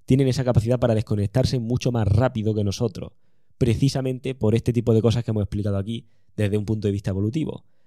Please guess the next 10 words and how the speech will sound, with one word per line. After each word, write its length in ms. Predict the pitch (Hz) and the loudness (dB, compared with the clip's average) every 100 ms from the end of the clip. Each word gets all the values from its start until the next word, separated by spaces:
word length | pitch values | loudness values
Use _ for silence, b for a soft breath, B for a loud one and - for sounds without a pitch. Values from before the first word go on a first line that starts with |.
| _ _ - | _ _ 2
Por 180 | 110 | 4
eso, 440 | 143 151 117 117 - _ _ - | 6 2 -2 -8 -12 _ _ 0
tú 200 | 127 127 | 2 4
la 160 | 113 | 4
percepción 480 | 117 - 110 - 117 | 2 2 -2 -4 -2
que 100 | 110 | -2
tienes 280 | 127 113 90 | -2 -2 -2
cuando 460 | 92 90 92 90 | -4 -4 -4 -6
tu 200 | - 95 | -6 -8
chica, 480 | 90 135 120 92 95 | -6 -8 -6 -10 -12